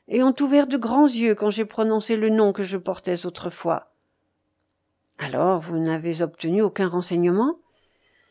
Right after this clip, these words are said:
Ils ignorent ce qu'est devenu mon enfant, mais ils m'ont donné l'adresse d'un colon qui peut-être me le dira. » « L'ami de votre père ? » Oui, monsieur. George Adam Palmer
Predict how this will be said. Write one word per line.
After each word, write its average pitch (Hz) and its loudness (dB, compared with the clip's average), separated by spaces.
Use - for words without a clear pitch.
Ils 277 4
ignorent 269 6
ce 247 -6
qu'est 233 0
devenu 220 2
mon 214 2
enfant, 202 -4
mais 247 2
ils 277 4
m'ont 277 6
donné 277 6
l'adresse 254 2
d'un 254 2
colon 233 4
qui 240 -4
peut-être 214 -2
me 190 0
le 180 0
dira. » « 165 -6
L'ami 170 0
de 160 -2
votre 160 -6
père ? » 262 0
Oui, 262 4
monsieur. 214 -4
George 247 2
Adam 247 2
Palmer 190 0